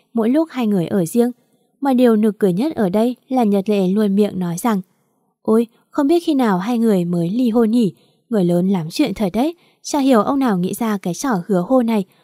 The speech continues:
làm cho bao nhiêu người phải khổ." Chính vì sự vô ý của Nhật Lệ mà Phương Linh đã từng nghĩ đến chuyện không muốn ly hôn với Kiên.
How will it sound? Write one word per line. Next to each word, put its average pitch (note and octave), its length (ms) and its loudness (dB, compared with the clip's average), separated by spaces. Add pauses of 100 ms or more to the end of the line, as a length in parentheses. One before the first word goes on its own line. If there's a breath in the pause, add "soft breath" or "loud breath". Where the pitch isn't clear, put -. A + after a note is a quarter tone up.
(140 soft breath)
làm B3 180 0
cho G#3 180 -2
bao G#3 140 0
nhiêu G3 220 2
người F#3+ 240 0
phải G3 240 -6
khổ." G#3 280 0 (1500)
Chính G3 300 -6
vì C4+ 220 2
sự - 280 -2
vô A3 100 0
ý F#3 280 0
của D4 100 0
Nhật F#3 280 0
Lệ G3+ 160 2 (300 soft breath)
mà C#4 100 -2
Phương B3 200 0
Linh G#3+ 280 2
đã G3+ 160 -6
từng A3+ 200 -2
nghĩ A#3 240 -2
đến G#3+ 200 -2
chuyện G3+ 280 -2
không A#3 240 -2
muốn G3 140 2
ly G3+ 160 0
hôn G#3+ 300 0
với F3+ 200 0
Kiên. B3 220 2